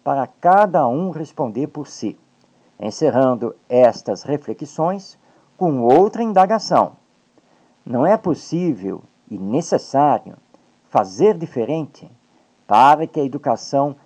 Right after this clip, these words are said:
faça face aos anseios da sociedade do terceiro milênio,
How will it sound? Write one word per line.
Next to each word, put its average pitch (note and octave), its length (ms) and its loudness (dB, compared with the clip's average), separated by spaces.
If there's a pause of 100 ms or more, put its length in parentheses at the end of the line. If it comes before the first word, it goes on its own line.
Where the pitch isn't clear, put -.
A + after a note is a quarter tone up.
faça - 600 2
face D#3+ 800 2
aos C3 220 0
anseios D#3+ 640 -6
da C#3 100 2
sociedade B2+ 800 0
do A#2+ 100 -10
terceiro D3+ 500 -8
milênio, A#2+ 540 -6